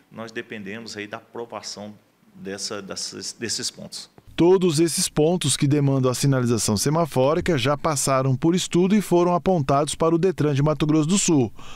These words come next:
Speaker 2: o qual a Prefeitura de Três Lagoas aguarda a liberação para a instalação.
Speaker 1: Não fica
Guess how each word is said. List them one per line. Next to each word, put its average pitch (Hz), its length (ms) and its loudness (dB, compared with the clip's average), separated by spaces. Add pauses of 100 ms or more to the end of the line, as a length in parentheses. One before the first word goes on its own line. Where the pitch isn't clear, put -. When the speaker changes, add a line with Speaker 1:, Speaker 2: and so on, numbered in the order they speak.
(180)
Speaker 2:
o 220 120 2
qual 165 300 2
a 156 60 2
Prefeitura 147 520 2
de 139 120 0
Três 139 220 0
Lagoas 185 440 2 (320)
aguarda 123 640 0
a 110 40 0
liberação 165 720 0
para 131 220 0
a - 20 0
instalação. 117 920 0
Speaker 1:
Não 78 80 -20
fica 98 420 -12